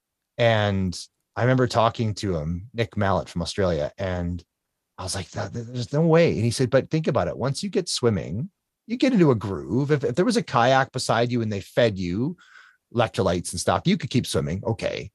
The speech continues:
He says, "You're a really strong cyclist, so the biking is not a problem." I said, "Well, you know, hundred seventy-two miles in twelve hours, that is over two mountain ranges. That's a push." He's like, "Yeah, but you can do it." I'm like, "Okay, but a double marathon on day three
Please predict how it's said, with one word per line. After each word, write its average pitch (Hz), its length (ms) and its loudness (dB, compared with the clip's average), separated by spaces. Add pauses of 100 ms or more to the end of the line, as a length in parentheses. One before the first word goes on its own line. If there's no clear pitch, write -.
(160)
He 123 60 -10
says, 110 200 -2
"You're 101 100 0
a 95 40 0
really 120 140 4
strong 82 260 -2
cyclist, - 420 -6
so 101 100 -2
the 92 80 -2
biking 98 360 0
is 80 140 -8
not 76 140 -6
a - 20 -16
problem." 67 380 -6
I - 40 -4
said, 139 180 -4
"Well, 190 340 6 (840)
you 160 100 -4
know, 120 240 6
hundred 165 260 0
seventy-two 143 360 2
miles 110 380 2
in 92 80 -8
twelve 104 260 -2
hours, 90 420 0
that - 200 -6
is 104 120 -4
over 101 220 0
two - 220 2
mountain 107 300 2
ranges. 82 380 -6
That's 185 220 4
a - 40 2
push." - 560 -2
He's 143 140 0
like, 160 200 4
"Yeah, 233 200 4
but 269 120 0
you 302 120 4
can 110 140 -2
do 65 160 -10
it." - 120 -12
I'm 135 60 -4
like, 156 180 0
"Okay, 92 360 -2 (340)
but 139 100 6
a 120 40 2
double 113 260 6
marathon 67 600 -6
on 98 120 -8
day 139 220 2
three 69 440 -6